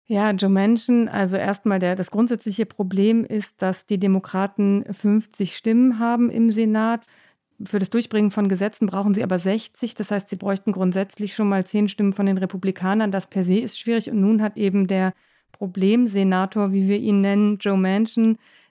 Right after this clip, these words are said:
der Senator aus West Virginia, angekündigt, dass er nicht für den For the People Act stimmen würde. Joe Manchin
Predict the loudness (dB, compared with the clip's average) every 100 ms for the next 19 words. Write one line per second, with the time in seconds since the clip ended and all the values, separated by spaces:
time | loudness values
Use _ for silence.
0 | _ -2 0 0 0 0 0 0 -2 -4
1 | -4 -4 -2 -4 0 2 4 2 0 0
2 | 2 2 0 -4 0 4 4 2 -2 -4
3 | -6 -6 -4 -2 2 4 4 0 -4 _
4 | -4 -2 0 0 0 0 -2 -2 -6 -8
5 | -4 -4 -4 -6 -6 -8 0 2 2 0
6 | -4 -8 -8 -10 _ _ _ _ -2 0
7 | 2 0 2 2 2 0